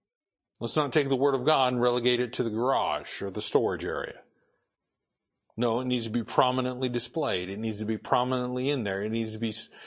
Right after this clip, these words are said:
i-, if you will, an interaction that constantly happens. When somebody is dwelling in a house with you, you are constantly engaged in knowing who they are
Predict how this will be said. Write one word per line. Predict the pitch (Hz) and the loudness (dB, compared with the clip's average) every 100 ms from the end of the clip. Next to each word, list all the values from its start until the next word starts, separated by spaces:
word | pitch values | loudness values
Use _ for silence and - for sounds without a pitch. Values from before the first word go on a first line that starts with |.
| - - | -10 -2
i-, | 117 | 0
if | - 117 123 | 2 2 0
you | 120 | 2
will, | 135 131 131 | 4 4 2
an | 127 117 - | 0 -2 2
interaction | 151 147 139 160 151 - 123 110 | 2 2 2 2 0 -2 -4 -2
that | 107 | -4
constantly | - 139 135 - 127 117 | -2 0 0 -2 -4 -4
happens. | 127 139 110 98 | -2 -2 -2 -4
When | 104 107 | -4 0
somebody | 165 160 135 | 0 2 0
is | 113 101 | -2 -2
dwelling | 107 139 156 143 | 0 2 2 2
in | 123 110 | 0 -2
a | |
house | - 143 131 - - | 0 2 0 -4 -2
with | 151 - | -2 -2
you, | 107 101 - - - - - | -6 -6 -8 -18 -20 -20 -10
you | 101 113 151 160 | -2 0 2 2
are | 123 120 | 2 0
constantly | - - 160 151 - 127 117 120 113 | 0 0 2 0 -2 -2 0 0 0
engaged | 117 113 131 135 113 104 98 110 | 0 2 2 4 0 -2 -4 -6
in | 113 127 113 113 | -2 0 0 -4
knowing | 117 117 131 139 127 | -4 -2 0 0 -2
who | 117 151 170 | -2 -2 0
they | 160 143 | 2 2
are | 110 107 110 | 2 2 2